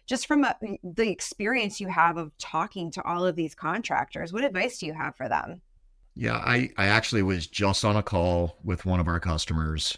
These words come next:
Speaker 2: right before this, and I shared with them a couple things. And again, they had an aha moment. They're like, "Yeah, I didn't even think about that."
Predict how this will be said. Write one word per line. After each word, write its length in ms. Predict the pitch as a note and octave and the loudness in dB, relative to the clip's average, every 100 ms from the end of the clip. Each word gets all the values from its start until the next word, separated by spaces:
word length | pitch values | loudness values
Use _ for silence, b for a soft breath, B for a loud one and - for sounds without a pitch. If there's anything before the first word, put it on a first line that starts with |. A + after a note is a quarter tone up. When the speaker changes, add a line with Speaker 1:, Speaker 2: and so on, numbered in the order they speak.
| - | -6
Speaker 2:
right 240 | E2+ E2+ E2 | 0 0 2
before 380 | G2 - E2+ | -2 0 0
this, 500 | D#2 D2 C#2 - - - - _ _ _ _ | 0 -2 -4 -4 -4 -8 -20 _ _ _ _
and 480 | F2 E2+ E2 E2 D#2+ - | 2 4 4 2 0 -4
I 160 | D#2+ E2+ | -2 0
shared 320 | - G2+ F#2 | 2 4 4
with 160 | F#2+ - | 2 2
them 180 | E2+ E2+ | 2 2
a 80 | |
couple 320 | - G#2 - F2 | 2 0 0 -2
things. 380 | F#2 E2+ D#2+ | 2 2 2
And 380 | D#2+ D#2+ D#2+ D#2 - _ | 2 2 2 0 -6 _
again, 520 | D#2+ D#2 F#2+ E2+ D#2+ D#2 _ _ _ - | -4 2 4 4 2 0 _ _ _ -4
they 120 | E2 | 0
had 220 | D#2+ D#2+ E2 | 2 2 2
an 80 | |
aha 300 | E2 F2 G2 | 2 4 4
moment. 300 | G2+ A#2 E2+ | 4 2 2
They're 100 | D#2 | 0
like, 120 | D#2 D#2 | -2 -4
"Yeah, 140 | G#2+ | -4
I 20 | |
didn't 160 | F2 E2 | 0 2
even 140 | D#2+ | 2
think 140 | F2+ G2 | 0 -2
about 240 | D#2 D2 | -2 -2
that." 260 | C#2+ B1+ | -2 -4